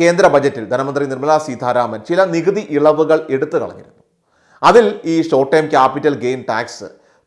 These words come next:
പതിനഞ്ച് ശതമാനത്തിൽ നിന്ന് ഇരുപത് ശതമാനമാക്കി, ഏഹ്, വർദ്ധിപ്പിച്ചിട്ടുണ്ട്.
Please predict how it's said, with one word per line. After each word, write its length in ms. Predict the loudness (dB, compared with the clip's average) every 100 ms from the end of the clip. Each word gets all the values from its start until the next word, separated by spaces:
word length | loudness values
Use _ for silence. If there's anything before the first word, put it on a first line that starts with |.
| 0
പതിനഞ്ച് 320 | 4 4 2
ശതമാനത്തിൽ 540 | -2 -2 0 -2 -2 -8
നിന്ന് 140 | -12 -10
ഇരുപത് 340 | -6 -2 -2 -2
ശതമാനമാക്കി, 800 | -4 -2 -4 -4 -6 -10 -16 -18 _ -12
ഏഹ്, 300 | -10 -8 -6
വർദ്ധിപ്പിച്ചിട്ടുണ്ട്. 840 | -6 -4 -6 -6 -10 -18 _ _